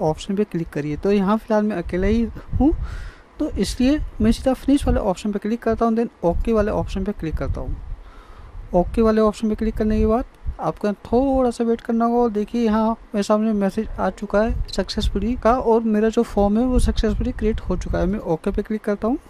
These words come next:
ओके पे click करने के बाद देखिए download PDF का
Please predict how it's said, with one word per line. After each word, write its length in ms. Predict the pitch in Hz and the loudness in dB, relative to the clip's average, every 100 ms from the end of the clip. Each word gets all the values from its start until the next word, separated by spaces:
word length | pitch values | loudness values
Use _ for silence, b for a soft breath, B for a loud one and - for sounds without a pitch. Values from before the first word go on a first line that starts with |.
| b b b - - - - - - - | b b b -20 -18 -18 -20 -16 -10 0
ओके 280 | 175 - | 0 2
पे 100 | 208 | 0
click 180 | 220 220 | 2 0
करने 160 | 220 214 | 2 4
के 60 | |
बाद 120 | 214 208 | 4 2
देखिए 320 | 196 240 302 - - | 0 0 -2 -4 0
download 340 | 175 202 233 | 2 4 2
PDF 380 | - 190 196 | 0 0 0
का 80 | 202 | 0